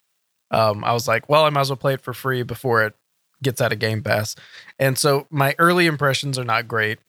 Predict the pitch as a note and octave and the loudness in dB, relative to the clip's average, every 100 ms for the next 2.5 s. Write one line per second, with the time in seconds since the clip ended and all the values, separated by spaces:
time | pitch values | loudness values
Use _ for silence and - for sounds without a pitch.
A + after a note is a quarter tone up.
0 | - A#2 A2+ A2 A2+ A2+ B2 A#2 - _ | -6 -2 0 0 0 0 2 2 -2 _
1 | _ _ _ D3 D3+ C#3+ E3+ D#3 D3+ D3 | _ _ _ 0 2 2 2 2 2 2
2 | D3+ - C#3+ C#3+ C3 | 0 -2 -2 -2 -6